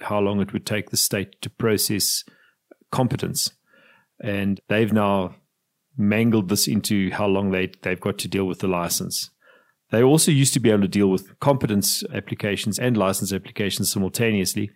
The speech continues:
but they've now se-, separated those two out. So instead of the whole process taking ninety either working or business days, it now takes a hundred and twenty days plus a hundred and twenty days. So they, they've stretched this, this thing out into most of a year,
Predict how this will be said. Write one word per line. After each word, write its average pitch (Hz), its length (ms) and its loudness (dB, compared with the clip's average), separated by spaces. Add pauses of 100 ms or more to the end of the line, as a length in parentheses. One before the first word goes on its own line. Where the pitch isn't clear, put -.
(480)
but 101 160 0
they've 110 140 2
now 113 140 6
se-, 117 180 0
separated 107 540 0
those 113 220 4
two 110 200 -2
out. 85 200 -4
So - 120 -2
instead 117 300 0
of 135 100 0
the 104 80 0
whole 123 220 2
process 120 500 2
taking 98 560 -2 (320)
ninety 104 680 0
either 135 280 4
working 104 420 2
or 123 180 2
business 92 440 0
days, 95 340 -4 (480)
it 113 140 -2
now 117 200 2
takes - 480 -2 (160)
a - 60 -8
hundred 110 280 0
and 101 100 0
twenty 120 320 0
days 90 360 -2 (280)
plus - 240 2
a 107 60 2
hundred 101 220 -2
and - 120 -2
twenty 92 320 -4
days. 92 260 -8 (400)
So - 140 -6
they, 107 140 2
they've 110 180 0
stretched - 340 0
this, 110 160 0
this - 220 -2
thing 113 140 2
out 95 200 0
into 98 200 0
most 92 260 2
of 92 80 -2
a 87 60 -2
year, 80 340 -6